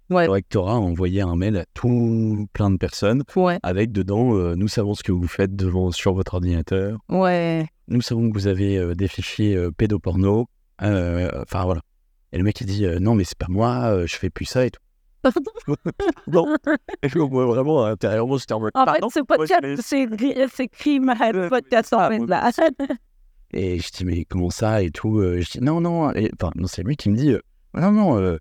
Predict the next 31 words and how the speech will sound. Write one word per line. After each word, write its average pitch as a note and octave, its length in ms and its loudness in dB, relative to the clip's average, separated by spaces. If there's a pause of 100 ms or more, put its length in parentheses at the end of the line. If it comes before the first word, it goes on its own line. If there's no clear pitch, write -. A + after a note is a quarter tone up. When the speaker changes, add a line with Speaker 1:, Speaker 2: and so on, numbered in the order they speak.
(340)
Speaker 2:
mais F2+ 100 -2
en E2 80 -4
fait, - 300 -4
euh, F#2+ 160 -2
Speaker 1:
Je - 60 -8
suis C#4 100 0
clean. D4 400 2 (260)
Genre, D#4+ 260 4
Speaker 2:
je D4 60 2
suis A#2+ 120 -4
clean, D3+ 260 -2
vous A2+ 120 -2
inquiétez A2 300 -2
pas. » D3+ 260 4
Et, F#2+ 220 -4
et A3+ 340 2
il C3 160 0
est, A#2 220 2 (200)
il B2 60 -2
est B2+ 40 4
en C3+ 80 2
train G3 160 0
de E3 40 2
se A#2 360 2
justifier. D#3 640 -2 (420)
Et, - 260 -2
euh, F2+ 240 0
je F2 80 -2
dis, « C#3 120 -2
Non, A#3+ 140 4
mais D#2 220 0